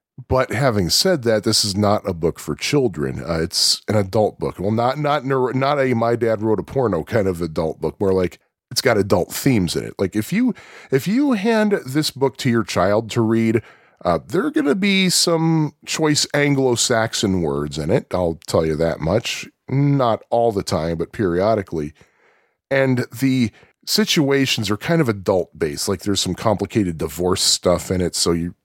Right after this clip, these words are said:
it's really not for kids. It's not age-appropriate. They wouldn't understand a lot of it. But it is such a fun read. I can't wait to, uh, dig into it again.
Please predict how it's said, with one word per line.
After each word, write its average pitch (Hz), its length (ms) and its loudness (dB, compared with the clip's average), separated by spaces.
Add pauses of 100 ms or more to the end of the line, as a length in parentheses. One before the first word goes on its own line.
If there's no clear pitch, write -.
(140)
it's 92 580 -6
really 127 320 2
not 104 240 2
for 87 160 -4
kids. 67 560 -4 (460)
It's 98 260 2
not 101 280 0
age-appropriate. 101 880 0
They 90 80 0
wouldn't 92 260 2
understand 87 580 0
a 90 60 0
lot 92 240 0
of 90 120 0
it. 95 160 -2 (280)
But 98 180 0
it 117 120 0
is 110 120 0
such - 540 0
a 101 60 0
fun 92 600 0
read. 85 460 -4
I 87 80 -2
can't 95 320 -2
wait 92 220 0
to, 82 340 0
uh, 76 260 -2
dig 90 220 2
into 87 320 0
it 76 80 0
again. 76 500 0